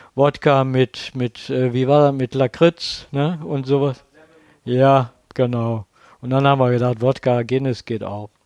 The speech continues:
ne? Und, äh, hat einen anderen Ruf als ein Korn, ne? Riecht zwar ähnlich, aber hat einen anderen Ruf. Ja, dann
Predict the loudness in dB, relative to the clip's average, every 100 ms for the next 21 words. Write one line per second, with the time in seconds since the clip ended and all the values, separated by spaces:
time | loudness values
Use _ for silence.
0 | _ _ _ -16 -16 _ _ -20 -8 2
1 | 4 4 0 -2 2 4 4 2 -4 -16
2 | -20 _ _ _ _ _ _ _ -20 _
3 | _ _ _ _ _ -6 -6 -6 -14 -12
4 | -8 -2 0 2 2 2 2 -2 -8 -10
5 | -10 -10 -12 -2 0 0 -4 -10 -16 -20
6 | _ -6 -6 -8 _ _ _ _ _ _
7 | _ _ _ _ _ _ _ -10 -6 -4
8 | -4 -8 -2 0 2 4 4 6 4 4
9 | 0 2 2 2 -2 _ _ _ _ _
10 | _ -16 -8 -6 -4 -4 -4 -6 -8 0
11 | 2 2 0 -10 -20 -20 -20 -20 _ -2
12 | 2 2 2 -4